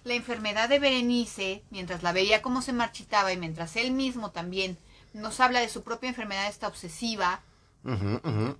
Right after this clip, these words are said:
Speaker 1: o de este trastorno de la atención que, lejos de, de ser, eh, otra cosa, se enfocaba en cosas tan triviales y, y, y, y que pues a lo mejor no eran importantes para nadie más, más que para él.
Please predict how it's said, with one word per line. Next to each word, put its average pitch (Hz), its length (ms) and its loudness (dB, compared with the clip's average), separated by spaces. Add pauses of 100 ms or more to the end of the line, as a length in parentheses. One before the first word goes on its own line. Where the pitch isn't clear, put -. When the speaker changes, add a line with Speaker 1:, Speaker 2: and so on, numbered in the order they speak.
(120)
Speaker 1:
o 214 120 -4
de 247 60 2
este 254 180 -2
trastorno 262 680 4
de 254 140 6
la 208 100 4
atención 202 580 0
que, 220 220 0 (340)
lejos 285 540 6
de, 185 360 2 (120)
de 196 140 -4
ser, 233 300 0
eh, 220 200 -2
otra 233 220 2
cosa, 233 280 2
se 254 140 4
enfocaba 233 1000 8 (460)
en 220 140 -10
cosas 247 380 -6
tan 220 220 -4
triviales 214 480 0
y, - 80 -16 (100)
y, 185 280 -10 (140)
y, 170 540 -8
y 185 140 -14
que 196 160 -6
pues 180 180 -8
a 196 60 0
lo 180 80 2
mejor 202 300 0
no 214 240 2
eran 214 180 2
importantes 190 440 -8
para 180 140 -2
nadie 202 220 -4
más, 202 240 -4
más 185 160 -4
que 190 100 -20
para 214 280 2
él. 208 180 -2